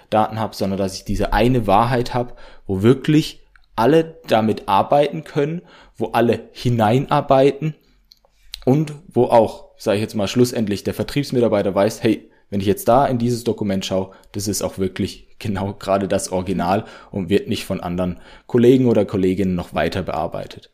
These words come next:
Und ich glaub, da ist es grad auch so ein Thema, von prozessualer Sicht ranzugehen und Dinge einfacher zu machen. Ähm, ich sag jetzt mal, Prozesse verständlicher zu machen.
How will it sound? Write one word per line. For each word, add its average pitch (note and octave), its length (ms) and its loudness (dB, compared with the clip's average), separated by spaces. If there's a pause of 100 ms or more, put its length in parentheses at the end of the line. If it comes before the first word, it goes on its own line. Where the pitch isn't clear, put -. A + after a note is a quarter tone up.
(360)
Und G2+ 80 -8
ich G2+ 80 -6
glaub, G#2+ 240 2
da A2 180 6
ist B2+ 120 2
es A#2 140 -4
grad A2+ 200 0
auch A2+ 140 -4
so A2 100 -6
ein G2+ 140 -4
Thema, A2 420 0 (220)
von F#2+ 220 -6
prozessualer A2 680 0
Sicht F#2+ 320 -8 (320)
ranzugehen A#2 800 -2
und G2 260 -10
Dinge G#2+ 280 0 (760)
einfacher A2 460 -6
zu - 140 -8
machen. F#2 300 -8 (680)
Ähm, F#2 340 -2
ich F#2+ 80 -12
sag G2 120 -4
jetzt G2 120 -10
mal, F2+ 240 -8 (140)
Prozesse G2+ 640 -4
verständlicher G#2+ 680 -4
zu - 140 -12
machen. - 300 -14